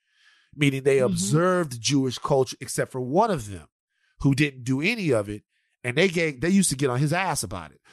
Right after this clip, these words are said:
Speaker 1: So I think this exists everywhere. I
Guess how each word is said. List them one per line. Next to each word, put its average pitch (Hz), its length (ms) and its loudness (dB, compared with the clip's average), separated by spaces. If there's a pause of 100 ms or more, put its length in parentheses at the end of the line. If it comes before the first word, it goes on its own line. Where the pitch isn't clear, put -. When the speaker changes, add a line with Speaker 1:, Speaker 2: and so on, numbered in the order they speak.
Speaker 1:
So 139 460 4 (580)
I 151 100 0
think 269 200 2
this 190 180 2
exists 165 320 -2
everywhere. 156 400 0
I 143 140 -4